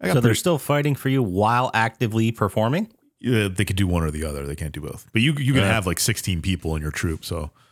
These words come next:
Speaker 1: you can have eight doing a thing, and then the other ones take out and go fight some battle.
Speaker 2: So there's,
Speaker 3: Interesting.
Speaker 2: there's, like, a, like, a resource management sort
Speaker 1: Sort
Speaker 2: of
Speaker 1: of.
Speaker 2: element
Speaker 1: Yeah,
Speaker 2: to it.
Speaker 1: yeah.
Speaker 3: Uh,
Speaker 1: But I got pretty far in that. I think there's six worlds, and I'm at the fourth or fifth one now.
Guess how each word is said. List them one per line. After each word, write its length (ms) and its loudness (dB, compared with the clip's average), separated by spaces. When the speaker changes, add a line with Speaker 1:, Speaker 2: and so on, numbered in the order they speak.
Speaker 1:
you 100 -2
can 100 2
have 220 0
eight 280 -4
doing 260 0
a 80 0
thing, 300 -2
and 80 -4
then 140 -2
the 80 -2
other 120 0
ones 180 -2
take 200 -4
out 200 -2
and 180 -12
go 140 2
fight 200 -2
some 140 -4
battle. 420 -2
Speaker 2:
So 120 0
there's, 140 4
Speaker 3:
Interesting. 200 -2
Speaker 2:
there's, 140 2
like, 180 0
a, 200 2
like, 120 0
a 40 0
resource 600 2
management 580 0
sort 200 -2
Speaker 1:
Sort 120 4
Speaker 2:
of 60 0
Speaker 1:
of. 60 2
Speaker 2:
element 320 0
Speaker 1:
Yeah, 120 0
Speaker 2:
to 60 -2
it. 100 -6
Speaker 1:
yeah. 180 -10
Speaker 3:
Uh, 800 2
Speaker 1:
But 100 0
I 20 2
got 120 -2
pretty 180 -2
far 200 0
in 80 -2
that. 380 -2
I 60 -12
think 180 0
there's 400 0
six 420 -2
worlds, 360 0
and 100 -2
I'm 100 -4
at 180 -6
the 60 -10
fourth 400 -4
or 100 -6
fifth 500 -12
one 200 -8
now. 300 -8